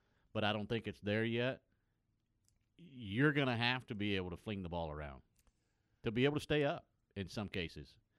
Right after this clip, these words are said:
Now, again, if ev-, if it's a perfect world and you can shorten the game by running twenty-one till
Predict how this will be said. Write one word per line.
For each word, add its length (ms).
Now, 200
again, 460
if 180
ev-, 180
if 200
it's 140
a 40
perfect 420
world 360
and 100
you 80
can 140
shorten 300
the 60
game 320
by 120
running 280
twenty-one 680
till 360